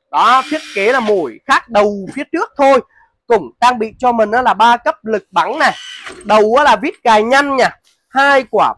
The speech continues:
pin này, để mình xài. Bộ bu lông này á, là hai quả pin viền đen anh chị nha. Rồi, sạc đế to luôn. Thì, à, anh chị nào á, mà mua bộ này á, thì mình mua bảy trăm năm mươi nghìn thôi, khá là sướng luôn. Có ba cấp lực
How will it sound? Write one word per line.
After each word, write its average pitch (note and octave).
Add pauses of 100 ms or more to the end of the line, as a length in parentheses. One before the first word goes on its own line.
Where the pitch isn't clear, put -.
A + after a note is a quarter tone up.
pin C4
này, F#3 (340)
để F3+
mình F#3+
xài. F#3+ (280)
Bộ F#3+
bu G#3+
lông A3+
này F#3
á, A#3+
là G3+
hai G#3+
quả D#3 (120)
pin A#3+ (180)
viền G3+
đen C4
anh C4
chị A#3+
nha. B3 (360)
Rồi, G3+
sạc A3+
đế G3
to C#4+
luôn. C#4 (340)
Thì, A#3
à, A#3+
anh A#3+
chị B3
nào G#3+
á, D#4
mà A3
mua A3+
bộ G#3
này G3
á, C4+ (520)
thì G#3
mình G3+
mua B3
bảy G#3 (200)
trăm A#3
năm A#3
mươi G#3+
nghìn F#3+
thôi, A#3+ (380)
khá A3
là C#4+ (100)
sướng A#3+
luôn. C#4+ (440)
Có F#3+
ba B3
cấp -
lực A3